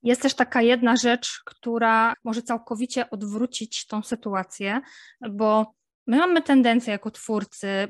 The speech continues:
też jako przedsiębiorcy, jak piszemy o naszym produkcie, no to używamy ja.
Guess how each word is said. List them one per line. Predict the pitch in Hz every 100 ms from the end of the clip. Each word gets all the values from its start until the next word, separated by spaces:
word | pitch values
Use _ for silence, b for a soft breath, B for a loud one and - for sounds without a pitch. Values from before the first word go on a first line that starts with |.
| 269
też | 208
jako | 233 240
przedsiębiorcy, | 262 294 285 233 208 208 - - -
jak | 202 208 -
piszemy | - - 277 269
o |
naszym | 240 240 233
produkcie, | 226 220 202 240 - 226 220 B B B -
no | 330
to | 349
używamy | 302 247 226 220 214 208 208 _ _ -
ja. | 180 175 165